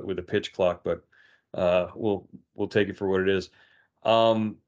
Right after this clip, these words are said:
as far as, you know, uh, what we're looking forward to the, the rest of this week, uh, um, we, we already talked about yesterday how, uh, Shane Bieber is going to pitch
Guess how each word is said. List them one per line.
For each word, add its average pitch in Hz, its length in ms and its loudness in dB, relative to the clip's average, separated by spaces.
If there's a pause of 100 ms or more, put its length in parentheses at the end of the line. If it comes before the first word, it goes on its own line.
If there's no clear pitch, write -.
(280)
as 117 260 -2
far 139 540 6
as, 123 560 4 (160)
you 120 160 -8
know, 113 220 -2
uh, - 220 -10 (260)
what 123 240 -6
we're 123 100 4
looking 123 240 2
forward 120 280 4
to 123 100 2
the, 117 200 2
the 117 120 -2
rest 120 240 2
of 117 40 -6
this 113 160 -2
week, 117 400 -2
uh, 104 200 6 (560)
um, 98 540 0 (100)
we, 113 220 0
we 117 220 4
already 113 220 6
talked 120 300 2
about 113 180 4
yesterday 113 320 0
how, 110 200 6
uh, 107 280 0
Shane 110 320 0
Bieber 113 480 2
is 110 240 0
going 113 300 4
to 107 60 -2
pitch - 540 0